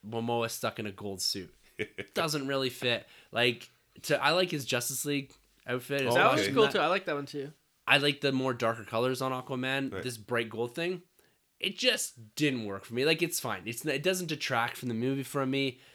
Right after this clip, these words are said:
Speaker 1: I'm happy that, like, big Aquaman fans got that revelation,
Speaker 2: Yeah.
Speaker 1: got this suit. I'm cool with that. I can be there. Didn't love it though.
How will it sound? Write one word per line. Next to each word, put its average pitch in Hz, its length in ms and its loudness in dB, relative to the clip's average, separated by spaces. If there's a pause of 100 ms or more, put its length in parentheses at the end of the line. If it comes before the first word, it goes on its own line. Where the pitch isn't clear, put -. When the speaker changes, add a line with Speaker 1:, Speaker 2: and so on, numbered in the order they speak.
(600)
Speaker 1:
I'm 117 120 2
happy 123 400 2
that, 120 320 2
like, 110 260 -4
big 110 180 2
Aquaman 107 540 -2
fans 107 300 -4
got 101 400 -4
that 107 200 -2
revelation, 101 480 -6
Speaker 2:
Yeah. 85 80 -8
Speaker 1:
got 82 220 -2
this 104 160 -10
suit. 233 340 -6 (200)
I'm 123 120 -8
cool 156 200 -2
with 151 180 2
that. 135 380 2
I 113 120 -2
can 113 160 -8
be 113 80 -2
there. 117 240 0 (540)
Didn't 120 220 -2
love 92 180 -6
it 82 100 -18
though. - 160 -20